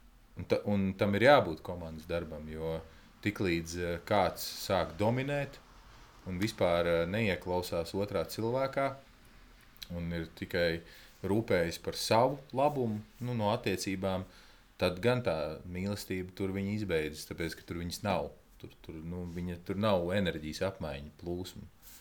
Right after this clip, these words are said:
Tur jau ir tikai tāda kopā vienkārši pastāvēšana,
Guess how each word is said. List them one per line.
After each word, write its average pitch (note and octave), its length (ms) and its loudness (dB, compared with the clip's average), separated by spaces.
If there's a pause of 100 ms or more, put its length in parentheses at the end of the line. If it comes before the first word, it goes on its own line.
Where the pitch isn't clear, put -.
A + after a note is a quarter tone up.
(400)
Tur - 180 -6
jau D#2+ 100 0
ir E2 140 0
tikai E2+ 320 -2
tāda D2+ 540 -4 (1700)
kopā D#2+ 600 0
vienkārši D#2 460 -6
pastāvēšana, C#2+ 800 -4